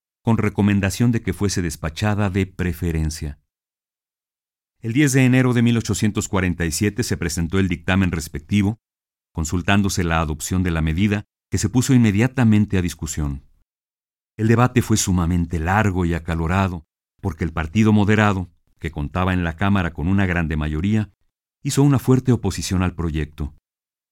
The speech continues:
A las dos de la mañana del día once se aprobó, sin embargo, el dictamen en lo general. Pero, al discutirse en lo particular, la oposición estuvo presentando multitud de adiciones a cada uno de sus artículos,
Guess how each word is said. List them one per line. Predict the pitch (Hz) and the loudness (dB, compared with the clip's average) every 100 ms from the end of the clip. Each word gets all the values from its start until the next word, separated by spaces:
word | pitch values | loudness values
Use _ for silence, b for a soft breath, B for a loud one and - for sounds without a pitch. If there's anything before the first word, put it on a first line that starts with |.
| _ _ _ _ _ _ - | _ _ _ _ _ _ -2
A | 101 | 2
las | 98 87 82 | 2 0 2
dos | 127 147 | 4 4
de | 131 | 4
la | 113 | 4
mañana | 98 92 92 104 101 | 4 2 4 4 2
del | 92 80 | 2 0
día | 87 87 | 0 0
once | 92 98 110 | 0 0 -2
se | 98 85 | -2 -4
aprobó, | 80 80 104 | -4 -2 0
sin | 110 101 | 0 0
embargo, | 85 87 110 101 | 0 0 0 0
el | 95 | 0
dictamen | 76 - 110 107 104 | -4 0 2 4 4
en | 98 98 | 4 2
lo | 95 | 0
general. | - 90 87 85 73 67 _ _ _ _ _ _ _ _ - | -2 -2 -2 -4 -8 -12 _ _ _ _ _ _ _ _ -2
Pero, | 170 165 | 2 2
al | 160 135 | 2 0
discutirse | 135 131 123 101 95 | -2 -2 0 2 2
en | |
lo | 87 | 0
particular, | 82 78 78 92 98 104 101 _ _ _ _ | -2 -4 -6 -2 0 0 -4 _ _ _ _
la | 82 | -4
oposición | 78 80 78 82 98 | -4 -4 -8 -2 0
estuvo | 95 - 95 | 0 0 -2
presentando | 90 85 80 80 92 95 | 0 -2 -2 0 0 2
multitud | 87 78 82 80 107 107 | 0 -2 -6 -4 -2 2
de | 98 | 2
adiciones | 85 82 - 107 107 107 107 - | 0 -4 -4 0 2 2 -2 -6
a | 92 - | -8 -4
cada | 104 101 | 0 2
uno | 104 90 | 2 0
de | |
sus | 82 80 | -4 -6
artículos, | 78 76 87 - 90 110 - | -8 -6 -6 -2 -2 -4 -8